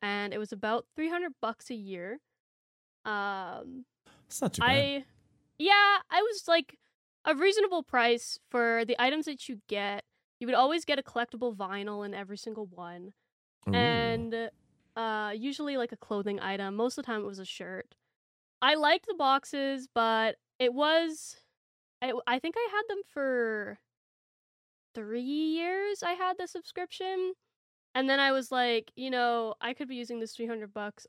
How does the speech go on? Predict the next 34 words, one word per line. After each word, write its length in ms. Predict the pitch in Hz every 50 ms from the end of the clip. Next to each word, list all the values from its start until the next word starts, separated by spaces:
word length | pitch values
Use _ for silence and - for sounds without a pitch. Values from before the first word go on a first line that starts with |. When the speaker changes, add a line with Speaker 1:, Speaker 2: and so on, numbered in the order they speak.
| -
Speaker 1:
on 320 | - 208 202 196 196 196 196
something 480 | - - 214 208 - - 202 196 196 190 _ _ _ _ _ _ _ _ _ _
more 220 | 214 208 196 196
important 580 | 202 196 - - 196 190 202 - 220 226 233 - _
than 260 | - 220 208 208 202 190
Pusheen 420 | _ - 214 - - 214 214 214
items." 500 | 214 220 220 233 240 247 262 269 - - _ _ _ _ _ _ _ _ _ _ _ _ -
And 600 | 247 247 247 247 247 240 240 233 226 226 220 208 - _ -
I 160 | 262 285 285 -
also 680 | - 269 285 320 - - 381 370 370 370 370 392 381 349 - _ _ _ _ _ _ _ _ _
found 580 | 269 269 277 285 285 285 285 285 285 277 220 214
that 540 | 240 233 233 233 233 226 226 226 226 - - _ _ _ _ _ _ _ _ _ _ _
half 420 | - - - - 247 247 262 262 -
of 60 | 339
the 120 | 370 349
stuff 500 | 311 - - - - - 226 220 220 -
I 100 | 269 269 269
would 200 | 262 285 247 285
get 300 | 294 294 285 285 285 277 _
is 260 | - 233 233 220 - -
just 260 | - 233 226 220 -
stuff 260 | - _ 220 220 220 - _
that 120 | 254 247
I'm 280 | 247 240 233 220 214 202
never 280 | 196 190 190 190 208 214
gonna 160 | 208 214 214 208
use 520 | 202 190 185 185 185 190 202 208 214 -
and 140 | - 196 196
had 240 | 185 190 185 180 185
no 500 | 185 185 185 180 185 185 190 190 196 190 -
interest 520 | - 196 196 202 - 240 254 240 - _
in 120 | 285 277 262
at 120 | 233 196 - -
all. 440 | 180 170 175 196 240 277 320 359